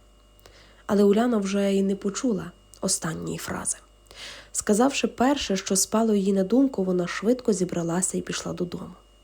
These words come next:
Віктор не міг додзвонитися до дівчини ані того ж дня, ані кілька днів поспіль. І не розумів, чому ж вона ігнорує його дзвінки.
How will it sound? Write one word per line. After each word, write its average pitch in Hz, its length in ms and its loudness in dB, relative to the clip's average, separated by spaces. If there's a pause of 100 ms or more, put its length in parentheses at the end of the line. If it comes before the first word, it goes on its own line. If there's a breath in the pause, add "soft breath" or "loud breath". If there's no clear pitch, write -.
(520 loud breath)
Віктор 277 320 8
не 190 140 4
міг 214 180 4
додзвонитися 190 760 0
до 175 120 0
дівчини 185 680 -2
ані - 160 -8
того 175 380 0
ж 233 100 0
дня, 202 440 0
ані 175 280 -10
кілька 214 360 2
днів 165 280 -2
поспіль. - 520 -10 (560)
І 208 100 6
не 190 260 4
розумів, 262 520 4 (440 loud breath)
чому 277 380 6
ж 185 120 -2
вона 175 200 2
ігнорує 190 600 6
його 175 260 2
дзвінки. 185 540 -2